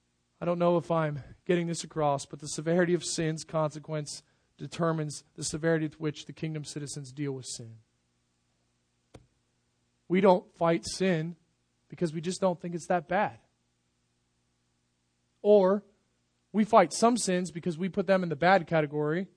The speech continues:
and then all these other fruits of our flesh, we just think, "Yeah, but those are the same fruits of the flesh that everybody does." We hear things like,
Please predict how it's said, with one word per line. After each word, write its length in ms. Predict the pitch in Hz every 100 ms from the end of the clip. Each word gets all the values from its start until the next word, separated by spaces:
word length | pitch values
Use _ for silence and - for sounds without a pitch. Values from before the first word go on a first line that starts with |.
| _ _ _ _ _ _ _
and 120 | 180
then 140 | 185 180 -
all 240 | 208 214
these 180 | 190 180
other 220 | 196 180
fruits 340 | - 190 175
of 80 | 170
our 140 | 170 151
flesh, 480 | 180 185 160 - 220
we 220 | 165 180
just 260 | 180 160
think, 240 | - 170 160 _
"Yeah, 180 | 240 208
but 120 | 165
those 200 | 175 214
are 40 | 196
the 100 | 165
same 300 | - 190 180
fruits 180 | 185 175
of 80 |
the 60 | 156
flesh 240 | 185 175
that 140 | - -
everybody 540 | 226 240 202 165 147
does." 640 | 135 120 104 - - - _ _ _ _ _ _ _ _ _ _ _ _ _ _
We 120 | 196 202
hear 220 | 220 214
things 280 | 208 185 160
like, 320 | 180 170